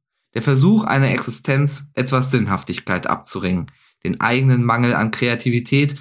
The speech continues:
mit dem Drachen zu füllen. Es ist der Versuch, ein lang geliebtes Thema weiter lebendig zu halten, sich selbst vorzuspielen,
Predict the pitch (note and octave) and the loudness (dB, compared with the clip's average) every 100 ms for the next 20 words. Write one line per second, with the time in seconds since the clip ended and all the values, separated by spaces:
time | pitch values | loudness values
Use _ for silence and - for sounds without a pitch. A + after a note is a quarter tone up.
0 | - A#2 C3+ C3+ A2+ G2+ G#2+ - - F2 | -8 -2 2 2 2 -2 -6 -10 -4 -4
1 | E2 G2 - _ _ _ _ _ C#3 C#3 | -4 -8 -16 _ _ _ _ _ -4 -2
2 | F3 E3 D3 C3 B2 D#3 D3+ - _ - | 0 0 0 2 4 2 2 -6 _ -4
3 | B2 A2 A#2+ D3 B2+ C3+ C3 A2 - B2+ | 0 2 4 4 4 2 2 -2 0 2
4 | B2+ A2+ G2 G#2 B2 A2 G2+ A2+ A#2 A2 | 4 2 2 0 0 0 0 0 0 -2
5 | - F#2+ F#2+ F#2 F2 E2 _ _ _ - | -2 0 0 -2 -6 -12 _ _ _ -8
6 | F#2+ A2+ A#2 A2+ - B2 C3 A#2 - - | -4 -2 -2 -2 0 0 0 -2 -4 0
7 | G#2+ G2+ | 2 2